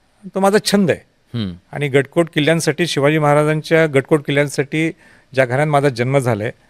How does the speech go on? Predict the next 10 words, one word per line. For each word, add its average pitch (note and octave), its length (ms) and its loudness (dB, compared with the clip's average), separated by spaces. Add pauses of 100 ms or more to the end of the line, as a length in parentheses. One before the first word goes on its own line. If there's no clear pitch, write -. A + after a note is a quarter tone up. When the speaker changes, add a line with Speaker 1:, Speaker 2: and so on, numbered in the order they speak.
(360)
Speaker 1:
तो C#3+ 60 0
मला C#3 160 4
ॲ-, A2+ 180 2
ॲडेड C#3 460 -2
ॲडव्हान्टेज C#3 480 -2
मिळतो A2+ 360 -8 (560)
आणि D#3 140 -2
जेवढं D#3 280 4
होईल F3 240 4
माझ्याकडनं, C3+ 480 -2